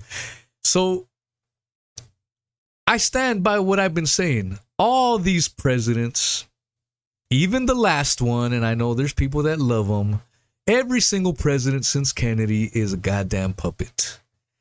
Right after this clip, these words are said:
They all bow down to Israel. They all bow down to the Saudis. Blah, blah, blah. They have a couple of differences here and there. They hang out with the same convicted peds.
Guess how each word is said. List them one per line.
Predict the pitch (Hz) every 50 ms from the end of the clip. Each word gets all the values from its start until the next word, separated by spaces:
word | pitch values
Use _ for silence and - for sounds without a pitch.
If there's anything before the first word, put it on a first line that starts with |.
| _ _ _ _ _ -
They | 101
all | 104 107 110
bow | 101 95 117 117 117 113
down | 104 107 117 117 113 113 110 104
to | - - 113 117
Israel. | 185 214 196 165 180 196 196 185 185 180 180 180
They | 156 165 165
all | 160 165 165 156
bow | 135 160 160 151 151
down | 123 131 131 131 135 131 120
to | - - 123
the | 113 117
Saudis. | - - - 156 151 139 139 139 135 135 131 127 127 127 127 120 - - - - _ - - - - _ _ _ _ _ _ -
Blah, | 131 156 180 185
blah, | 175 143 147 151 156 147
blah. | 117 113 117 113 113 113 113
They | 107 117 123
have | 123 143 156 156 156
a | 156
couple | - - 143 143 - 151
of | 143 117
differences | - 123 120 - 127 120 - - 120 120 107 95
here | 104 104 101 101
and | 104 98 95
there. | 92 92 95 98 101 101
They | 127 180 196
hang | 170 165 175 180 165 147
out | 143 160 160 160
with | 151 139
the | - 139
same | - - - - 131 131 143 151 147 143 131
convicted | - - 147 135 110 92 120 127 - - _ 131 127 127 120 117 - -
peds. | - - 117 107 104 104 104 104 104 104 - - - -